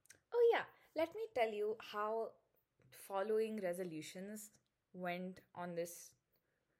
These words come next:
first day of going back to school. Um, not the greatest. Did I wake up at six A M to study? No, because I'm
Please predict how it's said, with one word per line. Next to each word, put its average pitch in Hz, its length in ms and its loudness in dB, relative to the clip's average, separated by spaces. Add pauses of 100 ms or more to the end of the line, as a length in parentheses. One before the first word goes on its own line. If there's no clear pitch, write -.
(960)
first 180 380 2
day 175 120 2
of 170 180 -2
going 165 240 -2
back 160 220 -6
to 175 80 -8
school. 156 340 -10 (480)
Um, 285 300 -4 (1800)
not 247 220 -2
the 294 80 -6
greatest. 175 600 -4 (600)
Did 202 160 -2
I 214 100 0
wake 185 280 -2
up 202 240 -4
at 185 180 -8
six - 300 -10
A 202 80 -2
M 190 180 -8
to 202 60 -10
study? 175 400 -8 (880)
No, 180 380 -4 (280)
because 185 360 -6 (1200)
I'm 247 120 -12